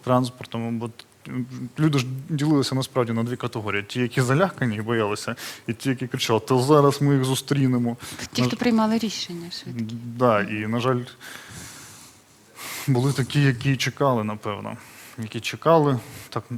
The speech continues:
Speaker 1: так називаючи ждуни. Дуже хочеться, щоб їх наразі взагалі не було у нас. Але ось ті, які прийняли рішення їхати, насправді для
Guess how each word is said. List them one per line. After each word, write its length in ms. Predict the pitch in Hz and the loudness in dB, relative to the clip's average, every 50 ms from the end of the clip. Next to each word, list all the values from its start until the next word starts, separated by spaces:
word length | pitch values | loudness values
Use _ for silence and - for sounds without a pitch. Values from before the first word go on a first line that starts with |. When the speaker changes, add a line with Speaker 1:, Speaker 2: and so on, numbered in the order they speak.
| - _ _ | -12 _ _
Speaker 1:
так 140 | - 117 110 - _ _ _ - - - - - | -10 -10 -10 -10 _ _ _ -20 -20 -20 -12 -8
називаючи 640 | 131 120 104 110 113 117 120 117 117 110 110 - 113 | -6 -6 -4 -4 -2 0 0 0 0 -2 -4 -6 -6
ждуни. 500 | 110 117 120 123 120 120 120 120 117 113 - - - - - - - - - - _ _ - - _ _ _ - | -4 -4 -2 -2 -2 0 0 -2 -2 -4 -8 -16 -20 -20 -20 -20 -20 -20 -20 -20 _ _ -20 -20 _ _ _ -14
Дуже 440 | 120 113 113 113 107 110 117 113 113 | -12 -8 -6 -6 -4 -4 -4 -6 -6
хочеться, 400 | - - 120 113 - - - 110 | -4 -6 -6 -6 -6 -8 -10 -10
щоб 160 | - - 113 - | -12 -12 -10 -6
їх 200 | 117 113 113 - | -6 -6 -4 -2
наразі 340 | 113 113 110 110 107 107 110 | -2 0 0 0 -2 -4 -8
взагалі 360 | 107 113 107 110 123 131 147 | -10 -8 -6 -4 -2 -2 0
не 120 | 151 147 | 0 0
було 280 | 131 127 131 127 127 127 | -2 -2 -2 -2 -2 -2
у 140 | 123 127 127 | -2 -2 -2
нас. 280 | 123 123 123 - - - - - - - - - - - - - - | -4 -4 -4 -6 -8 -10 -12 -18 -16 -16 -16 -18 -20 -20 -18 -10 -6
Але 440 | 104 104 107 123 131 131 131 120 113 - - | -4 -2 0 0 0 0 0 0 -2 -6 -10
ось 220 | - - - - - | -12 -12 -12 -12 -8
ті, 160 | - - 117 | -2 0 0
які 520 | 117 120 120 120 - 120 120 120 120 117 110 110 110 113 113 120 - - - _ _ _ _ _ _ - | 0 0 -2 -4 -6 -4 -2 -2 0 0 -2 -2 -4 -6 -10 -14 -20 -20 -20 _ _ _ _ _ _ -2
прийняли 420 | - 123 120 117 117 113 107 110 | 0 2 2 2 2 2 0 -2
рішення 340 | 113 120 117 - - 110 101 | -2 -4 -4 -6 -6 -6 -6
їхати, 560 | 101 104 107 127 131 - - 110 - - 101 | -6 -4 -4 -4 -4 -4 -6 -8 -8 -8 -10
насправді 460 | 98 107 - - - 117 117 110 110 110 | -10 -10 -8 -4 -2 -2 -2 -2 -2 -4
для 340 | 110 110 110 107 104 104 | -4 -2 -2 -2 -4 -4